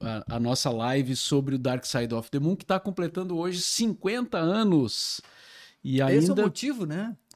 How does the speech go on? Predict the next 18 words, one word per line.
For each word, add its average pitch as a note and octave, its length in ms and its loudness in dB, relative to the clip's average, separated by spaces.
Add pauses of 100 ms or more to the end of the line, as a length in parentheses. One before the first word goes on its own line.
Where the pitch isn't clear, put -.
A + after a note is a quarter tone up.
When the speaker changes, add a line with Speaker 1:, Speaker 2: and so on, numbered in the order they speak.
(140)
Speaker 1:
Esse C#3 220 4
é F#3 40 8
o G3+ 40 0
motivo. G#3 600 0 (280)
Cinquenta, - 580 0
Speaker 2:
Cinquenta A3+ 300 -2
Speaker 1:
c-, A#3 160 -2
Speaker 2:
anos. F#3+ 420 0
Speaker 1:
hoje B3+ 240 4
é B3 40 2
o G3 80 0
dia E3 200 0
do F#3+ 120 -4
lançamento, G3+ 600 -2
há G#3 40 -6
cinquenta F3+ 480 -4
anos E3 240 2
atrás. C#3 500 -4